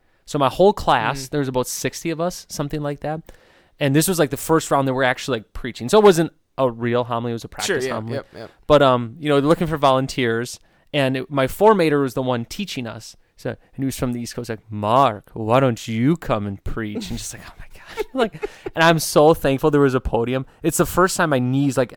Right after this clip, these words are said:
Speaker 1: I, I have the experience of, like, my knees knocking,
Speaker 2: Like
Speaker 1: like, shaking.
Speaker 2: shaking, yeah.
Speaker 1: My knees were shaking.
Speaker 2: <laughs>
Speaker 1: Like, and I'm so glad there was a podium there. And, um,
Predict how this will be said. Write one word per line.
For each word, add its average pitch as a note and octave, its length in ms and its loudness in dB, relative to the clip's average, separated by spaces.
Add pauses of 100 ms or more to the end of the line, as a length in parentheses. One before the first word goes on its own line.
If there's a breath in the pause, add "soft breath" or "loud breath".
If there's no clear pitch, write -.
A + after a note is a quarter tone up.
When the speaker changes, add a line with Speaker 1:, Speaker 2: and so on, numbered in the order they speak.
Speaker 1:
I, C#3+ 240 2
I C#3 80 -4
have C3+ 140 0
the C3+ 80 2
experience C#3+ 380 -2
of, C#3+ 60 -2
like, C#3 80 -2
my B2 120 -4
knees B2+ 360 -2
knocking, A#2+ 540 -2
Speaker 2:
Like E3+ 80 -2
Speaker 1:
like, B2+ 160 0
shaking. C#3 500 -4
Speaker 2:
shaking, D#3+ 200 -6
yeah. C3+ 160 -6
Speaker 1:
My C3 100 0
knees B2+ 280 -2
were A#2 80 -8
shaking. - 380 -6
Speaker 2:
<laughs> B3+ 260 -4
Speaker 1:
Like, C#4 300 0 (480 loud breath)
and E3 100 2
I'm D3+ 120 6
so F3 200 4
glad D#3+ 180 8
there D3+ 100 6
was C#3 100 2
a C3+ 40 0
podium C3 400 -2
there. C3 200 -8 (240 soft breath)
And, D#3 180 2
um, B2 300 4